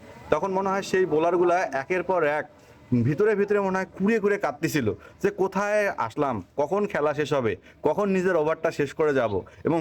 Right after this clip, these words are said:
বোলিংয়ে আসার আগে মনে হয় প্রত্যেকটা বোলারই ভয় পাচ্ছিল যে আমরা কি আসলে আজকে বোলিং করতে পারবো, নাকি ঠিক থাকবো, নাকি এইখানে আবার স্টক হয়ে মাথা মুথা ঘুরে যাবে। হুম, সব মিলায় ভাইয়া, ইন্ডিয়ার যে ব্যাটিং স্লট, সঞ্জু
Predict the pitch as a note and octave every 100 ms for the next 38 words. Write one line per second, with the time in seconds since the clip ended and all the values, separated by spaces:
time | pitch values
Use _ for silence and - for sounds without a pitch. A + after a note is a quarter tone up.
0 | D3 C#3+ D#3+ G3 G3 F3+ F#3+ D#3 D#3+ F3
1 | F#3 F#3 E3 F3 E3+ E3+ D3 C#3 D#3+ D3+
2 | A2+ - - - A#2+ C3 C3+ C#3+ F3 D3
3 | - - B2+ D#3+ D3+ D#3+ E3+ D3+ D#3+ E3+
4 | F3+ C#3+ C#3 D#3 D#3+ E3 C3+ A#2 B2 A2
5 | - - - C#3 C3+ F3+ F3 D3 C#3+ F3
6 | D3 C3 C#3 C#3 D3 D#3 D3+ D3 C#3 A#2+
7 | D#3+ D#3 D#3+ D3+ B2+ C#3+ C#3 B2+ G2+ A#2
8 | A#2+ F#2+ - - - F#3 E3 - D#3+ A3
9 | G#3+ D#3+ C3+ B2+ B2 F#2+ - _ C#3+ F3
10 | G#3 A#3 G#3 G#3 D3+ D3 F3 E3 D3 B2+
11 | A2 - B2+ C#3+